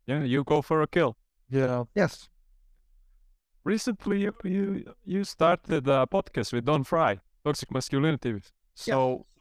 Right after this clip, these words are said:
Speaker 1: what's the idea behind the podcast?
Speaker 3: Well, <laughs> I, it wasn't my, it wasn't my brainchild of an idea.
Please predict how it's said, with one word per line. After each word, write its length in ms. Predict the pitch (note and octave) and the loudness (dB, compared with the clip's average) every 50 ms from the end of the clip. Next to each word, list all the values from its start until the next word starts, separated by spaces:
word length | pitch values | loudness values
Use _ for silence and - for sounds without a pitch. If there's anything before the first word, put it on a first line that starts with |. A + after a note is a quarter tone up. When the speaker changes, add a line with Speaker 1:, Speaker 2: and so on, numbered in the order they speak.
| _ _ - | _ _ 0
Speaker 1:
what's 240 | - F3 F#3 - D3 | 4 4 4 2 2
the 140 | D3 D#3+ | 2 2
idea 440 | D#3 D3+ C#3+ D3 E3 E3+ D3 C#3 B2+ - _ _ - | 4 4 2 2 2 2 2 0 -2 -4 _ _ -8
behind 320 | C3 B2 C#3 C#3+ C#3 C3 B2 | -6 -2 0 2 2 2 0
the 40 | |
podcast? 440 | G#2+ - C#3 - - - - - - _ _ _ _ _ _ _ _ _ _ _ _ _ | 0 -2 -2 -4 -6 -8 -10 -10 -10 _ _ _ _ _ _ _ _ _ _ _ _ _
Speaker 3:
Well, 400 | - F3 F3 G3 G3 G3 G#3 F3+ - - - - D#3+ E3 - | -4 2 2 4 4 4 2 0 -2 -4 -4 -4 -2 0 0
<laughs> 760 | E3 C#3 - - - - - _ _ _ - - _ _ - | 0 0 0 -2 -8 -8 -10 _ _ _ -20 -20 _ _ -2
I, 180 | F3+ F3+ D#3+ - - _ _ _ - | 0 0 0 -2 -6 _ _ _ -2
it 60 | F#3+ | 0
wasn't 320 | G3+ C4 C4 G3 A#3+ A3+ | 2 2 2 2 2 2
my, 180 | G3+ G#3 G3+ G3 | 4 4 4 4
it 240 | F#3+ - F#3 F#3+ E3 | 2 0 0 0 2
wasn't 260 | G#3 A3 E3+ F#3+ F#3 | 2 2 2 0 0
my 120 | F3 F3+ F3 | 2 2 2
brainchild 640 | E3+ D#3 D#3+ D3+ D3+ D#3 - - D#3+ C3+ D3 C#3+ | 2 0 -2 -2 -2 -2 -2 0 2 2 2 2
of 100 | D3 B2+ | 2 2
an 80 | C3 C3 | 2 2
idea. 560 | B2+ B2+ B2+ A#2+ A#2 B2+ B2 C#3 D#3+ E3+ | 2 2 0 0 2 2 4 4 2 2